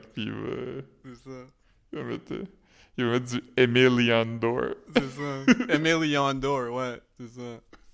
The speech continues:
Speaker 1: <laughs> C'est un bon pull, quand même.
Speaker 2: Mhm. Tu savais que ça a été acheté
Speaker 1: Ouais.
Speaker 2: par, euh, Louis Vuitton, whatever, là, cette semaine, ou la semaine passée ?
Speaker 1: Non, j'ai pas vu.
Speaker 2: Ouais.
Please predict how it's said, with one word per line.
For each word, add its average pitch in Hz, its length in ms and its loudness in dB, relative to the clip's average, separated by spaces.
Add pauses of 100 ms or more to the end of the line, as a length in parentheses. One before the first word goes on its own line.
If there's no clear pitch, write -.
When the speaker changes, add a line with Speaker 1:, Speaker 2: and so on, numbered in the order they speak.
(140)
Speaker 1:
<laughs> 202 80 -2 (1040)
C'est - 160 -8
un 120 60 -2
bon 127 220 0
pull, 151 300 -2
quand 127 140 -4
même. 147 200 -8 (280)
Speaker 2:
Mhm. 165 340 -8
Tu - 80 -20 (800)
savais 160 260 -10
que 269 60 -14
ça - 60 -8
a 147 40 -6
été 139 160 -8
acheté 135 300 -4
Speaker 1:
Ouais. 160 120 -10
Speaker 2:
par, 113 260 -6
euh, 104 460 -8 (1300)
Louis 117 300 -4
Vuitton, 123 500 -4
whatever, 117 460 0
là, 202 160 -4
cette 156 200 -6
semaine, 175 440 -6 (180)
ou 123 80 -10
la 110 160 -4
semaine 117 220 -6
passée ? 120 420 -4 (1160)
Speaker 1:
Non, 123 200 -2
j'ai 127 120 -8
pas - 160 -4
vu. 127 200 -6 (180)
Speaker 2:
Ouais. 110 360 -2